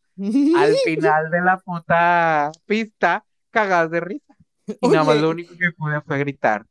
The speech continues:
Speaker 1: "¡Levántate, pendejo!".
Speaker 2: <laughs> Y así.
Speaker 1: Y les valió verga. No movieron ni un solo dedo.
Speaker 2: Oye, pero te iba a decir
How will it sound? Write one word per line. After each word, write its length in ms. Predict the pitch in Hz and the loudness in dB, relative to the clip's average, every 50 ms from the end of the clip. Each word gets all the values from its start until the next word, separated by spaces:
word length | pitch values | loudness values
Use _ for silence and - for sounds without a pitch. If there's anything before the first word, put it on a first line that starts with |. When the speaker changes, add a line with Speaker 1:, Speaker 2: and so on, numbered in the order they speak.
| _ _ _ _ _ _ _ _ _ _ _ _ _ _ _ _ _ _ _ _ _ _ - | _ _ _ _ _ _ _ _ _ _ _ _ _ _ _ _ _ _ _ _ _ _ -2
Speaker 1:
"¡Levántate, 460 | 208 202 392 494 - - - - - | 0 0 0 -2 -6 -8 -20 -20 -20
pendejo!". 880 | - - _ _ - - 466 427 453 - - - 453 427 381 359 - _ _ _ _ _ - | -20 -20 _ _ -16 -8 -4 0 2 4 4 4 4 2 0 -2 -6 _ _ _ _ _ -8
Speaker 2:
<laughs> 0 | |
Y 240 | - 247 269 - 392 | -6 -2 0 2 2
así. 280 | - - - 220 339 453 - _ - 622 719 _ 988 906 740 - _ 831 - 659 - _ _ _ - - _ _ - - - - | 0 0 -4 -2 -2 -2 -2 _ -6 -10 -10 _ _ -14 -14 -14 _ -18 -18 -18 -18 _ _ _ -20 -20 _ _ -20 -20 -8 0
Speaker 1:
Y 120 | 208 196 185 | 2 4 4
les 140 | 180 175 147 | 4 2 2
valió 240 | 156 156 143 127 123 | 0 -2 -2 -4 -6
verga. 380 | 123 123 117 117 123 117 - - - - _ _ _ _ - - _ _ _ - - | -8 -8 -10 -8 -8 -10 -10 -10 -14 -20 _ _ _ _ -20 -20 _ _ _ -8 -4
No 280 | 160 160 160 175 180 180 | -2 0 2 4 4 4
movieron 420 | 175 202 208 220 208 208 214 214 | 2 2 4 4 4 4 4 2
ni 240 | 220 214 214 214 220 | 0 -2 -2 0 2
un 220 | 240 240 254 269 269 - | 4 4 4 2 0 -4
solo 500 | - - - - 247 220 220 226 240 240 | -12 -8 0 2 2 4 4 2 2 0
dedo. 300 | 233 208 180 160 139 117 - - _ _ - - _ _ _ - - _ _ _ - - _ _ _ _ _ _ _ _ - - 494 381 403 392 381 - - - | 0 0 0 -2 -2 -6 -12 -14 _ _ -20 -20 _ _ _ -14 -14 _ _ _ -16 -16 _ _ _ _ _ _ _ _ -2 0 0 0 0 -2 -4 -4 -6 -12
Speaker 2:
Oye, 380 | - 262 285 302 302 285 254 233 | -8 -6 -6 -4 -2 -4 -4 -4
pero 220 | 247 285 285 294 277 | -4 -8 -10 -10 -12
te 80 | 240 294 | -14 -10
iba 100 | 294 302 | -8 -8
a 200 | 302 320 320 311 | -6 -8 -10 -12
decir 280 | 277 285 302 302 294 | -16 -16 -18 -18 -20